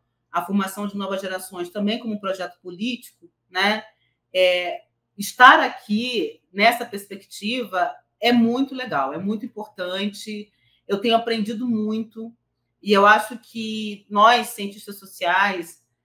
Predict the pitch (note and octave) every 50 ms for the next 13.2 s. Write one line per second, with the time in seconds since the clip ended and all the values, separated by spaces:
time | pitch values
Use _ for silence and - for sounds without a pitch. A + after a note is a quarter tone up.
0 | _ _ _ - F3+ F3+ F3 E3+ E3+ E3 E3 - - F3+ F#3+ G3 G#3+ A3+ A3+ C4
1 | B3+ A#3 G#3+ G#3 G3+ G#3+ A#3+ A#3+ B3 C4 B3+ - _ G#3+ G#3 G#3+ G#3 G3+ - G3+
2 | G#3 G3+ - G#3+ G#3+ - - - A3 G3+ F#3+ F#3+ G3 G#3 A3 G3+ G#3+ A3+ A3+ A3+
3 | G#3+ G#3 G3+ F#3+ G#3+ - A3+ G#3+ A3 A3 - A3+ B3 C4 A#3+ E3+ D3 C3 - _
4 | _ _ _ _ _ _ _ _ _ _ _ _ _ _ _ _ _ _ D#3 E3
5 | E3+ F3 F3+ F#3 F#3 - _ _ _ _ _ _ - E3+ F#3 F#3+ G3 G3 - A#3
6 | G#3+ G#3+ A#3 A3+ - A#3 - A#3 A3 A3 G#3 - G#3 G3+ G#3 - - G3+ - -
7 | G3 - - F#3 F3+ F#3 G3+ G#3 G#3+ G#3 G#3 F#3 F#3+ G3+ F#3+ G3 - - F#3+ F#3+
8 | E3+ F3+ G#3+ A3 A#3 C4 D4 E4+ C#4+ - A#3+ A#3 A3+ G#3 G#3 G3+ G3 F#3+ F#3 G3
9 | G3+ G#3 G#3 G3 F#3 F#3+ F#3+ - - G#3 F#3+ F#3+ F#3+ G3 G3 G#3 G#3 G#3+ A3+ A3
10 | - - - _ _ _ _ _ _ _ _ F#3+ G3 G3 G3+ G3+ G3 G3+ G#3 G#3
11 | G#3+ A#3+ A#3 A#3 A#3 G#3 A3+ A3 - G3+ G#3 G3 F#3+ F#3+ G3 G#3 G#3 - - G3+
12 | G3+ G3+ G#3+ - - G3 G3 G3 - G3+ A3 - - - E3+ C#3+ C3 - - -
13 | - - _